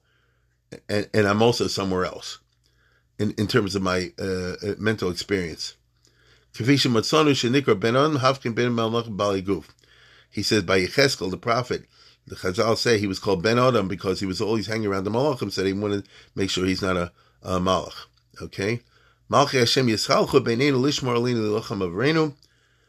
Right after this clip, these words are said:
uh, V'narich Yom Ba'artzim B'Sugel Samayel Seilu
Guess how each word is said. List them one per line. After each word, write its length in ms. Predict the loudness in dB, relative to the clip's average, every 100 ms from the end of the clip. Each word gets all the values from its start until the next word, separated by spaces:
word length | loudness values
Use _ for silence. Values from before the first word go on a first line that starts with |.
| _ _
uh, 180 | 4 4
V'narich 600 | 4 2 6 6 4 0
Yom 200 | 0 2
Ba'artzim 380 | 2 2 0 -4
B'Sugel 400 | -6 -2 0 0
Samayel 360 | 0 -2 -2 -2
Seilu 460 | 0 0 0 -2